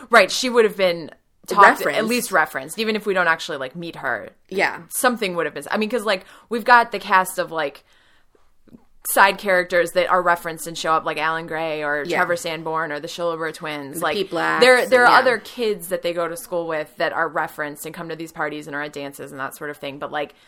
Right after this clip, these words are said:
Speaker 1: so if, if Koki was around, I feel like they would have mentioned her. Although it could also just be they didn't think about needing a mean girl, so they didn't plant the seeds yet.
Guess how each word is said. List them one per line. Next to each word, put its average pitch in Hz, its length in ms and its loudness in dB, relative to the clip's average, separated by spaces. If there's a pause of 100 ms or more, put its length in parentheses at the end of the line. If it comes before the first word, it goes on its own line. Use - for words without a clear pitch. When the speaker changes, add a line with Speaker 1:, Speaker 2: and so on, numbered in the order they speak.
(180)
Speaker 1:
so 226 180 4
if, 208 100 0 (120)
if 220 160 -2
Koki 247 320 2
was 202 180 -6
around, 165 500 -2
I - 60 -8
feel 185 320 -4
like 165 420 -6 (160)
they 175 100 -4
would 165 120 0
have 165 100 -4
mentioned 156 300 -12
her. 202 160 0
Although 202 220 6
it 190 120 6
could 214 140 -4
also 185 260 2
just 170 220 -10
be 156 400 -8 (320)
they 196 160 2
didn't 180 340 -4
think 185 380 -6 (100)
about - 400 0
needing 185 580 -6 (280)
a 208 100 4
mean 226 280 -2
girl, 240 500 -2 (140)
so 214 140 0
they 185 160 0
didn't 175 420 -8 (420)
plant 190 260 -4
the 180 80 -6
seeds 170 340 -8
yet. 220 320 -2